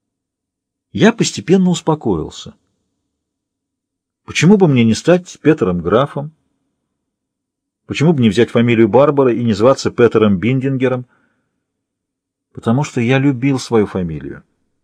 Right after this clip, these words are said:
Она связывала меня с дедушкой и бабушкой, и этой связью я дорожил. Нить, связывавшая меня с отцом, была намного тоньше и не имела такого значения.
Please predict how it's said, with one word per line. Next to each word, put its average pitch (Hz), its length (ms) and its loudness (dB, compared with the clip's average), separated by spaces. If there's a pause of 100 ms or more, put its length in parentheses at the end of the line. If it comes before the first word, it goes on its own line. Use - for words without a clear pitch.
(220)
Она 127 280 2
связывала 131 560 2
меня 135 260 0
с 104 80 -8
дедушкой 135 520 0
и - 20 0
бабушкой, 120 640 -2 (480)
и 110 100 -2
этой 127 240 2
связью 127 400 2
я 120 120 0
дорожил. 127 500 -2 (1040)
Нить, 170 440 0
связывавшая 156 680 0
меня 156 180 0
с - 80 -2
отцом, 156 320 0
была 139 160 4
намного 139 320 -2
тоньше 175 400 -2
и 107 80 0
не 139 140 -2
имела 113 200 -2
такого 90 280 -8
значения. 90 520 -8